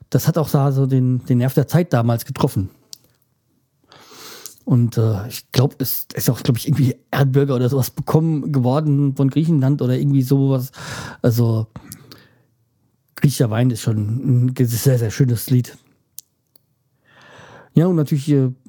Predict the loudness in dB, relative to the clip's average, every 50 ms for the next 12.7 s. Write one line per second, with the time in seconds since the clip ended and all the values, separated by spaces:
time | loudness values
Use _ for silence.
0 | -6 0 0 2 2 2 0 -2 -2 -2 -2 -2 -2 -4 -6 -4 -4 -4 -4 0
1 | 0 0 0 0 -2 0 0 0 0 0 0 0 0 0 0 0 -2 -4 -6 -12
2 | -16 -16 -6 0 2 2 2 2 2 0 0 0 0 0 0 -2 -2 -2 -4 -2
3 | 0 0 0 0 0 -2 -6 _ -20 -20 -2 _ 0 2 2 0 2 2 2 2
4 | 2 2 2 0 0 0 0 -2 -4 -6 -4 -2 0 0 0 0 -2 -6 -8 -14
5 | -20 -20 -20 _ _ _ _ _ _ 0 0 2 2 2 2 2 2 0 0 -2
6 | -2 0 0 2 2 2 2 0 0 -2 -4 -8 _ _ _ 0 2 2 2 2
7 | -2 -4 -4 -6 -8 -8 -8 -8 -6 0 2 2 2 2 0 -2 -2 -4 -4 -2
8 | -2 -2 -2 -2 -2 -2 0 0 0 -2 -2 -4 -6 -8 -10 -12 -12 -16 -16 -14
9 | -2 0 0 2 2 0 -2 -2 -6 -6 0 0 0 2 2 0 0 -2 -2 0
10 | 2 2 4 2 2 2 0 0 0 2 0 0 0 -2 -8 -12 -16 _ -20 -20
11 | -20 -18 -18 -18 -18 -20 -20 -16 -4 -2 -2 0 2 2 2 4 2 2 2 2
12 | 2 2 0 0 2 0 0 -2 -2 -4 -6 -8 -10